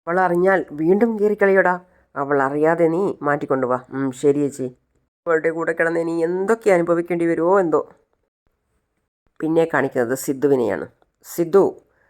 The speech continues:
അവിടെ, ഏ, ജാനകി വന്നിട്ട് പറയാണ്, "ഒരു മിനിറ്റ് ഒന്നവിടെ നിൽക്ക് മോനെ, എനിക്ക് നിന്നോട് സംസാരിക്കണം." ചന്ദ്രിക നല്ല പെൺകുട്ടിയാ, അതിൽ എനിക്ക് യാതൊരു എതിരഭിപ്രായവും ഇല്ല. പക്ഷേ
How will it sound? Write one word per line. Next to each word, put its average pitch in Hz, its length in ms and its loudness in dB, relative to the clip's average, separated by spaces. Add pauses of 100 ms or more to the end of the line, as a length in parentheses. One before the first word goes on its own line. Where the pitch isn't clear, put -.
(160)
അവിടെ, 139 460 -2
ഏ, 139 220 4
ജാനകി 156 340 2
വന്നിട്ട് 151 200 2
പറയാണ്, 135 360 0 (520)
"ഒരു 208 140 4
മിനിറ്റ് 202 240 4 (140)
ഒന്നവിടെ 170 240 2
നിൽക്ക് 160 220 0
മോനെ, 156 340 0
എനിക്ക് 160 160 0
നിന്നോട് 156 320 2
സംസാരിക്കണം." 143 580 -4 (180)
ചന്ദ്രിക 233 680 -2 (160)
നല്ല 180 340 2
പെൺകുട്ടിയാ, 147 460 0 (880)
അതിൽ 202 220 -2 (100)
എനിക്ക് 165 480 -2
യാതൊരു 180 500 2 (100)
എതിരഭിപ്രായവും 156 680 2
ഇല്ല. 120 200 -6 (460)
പക്ഷേ - 580 -4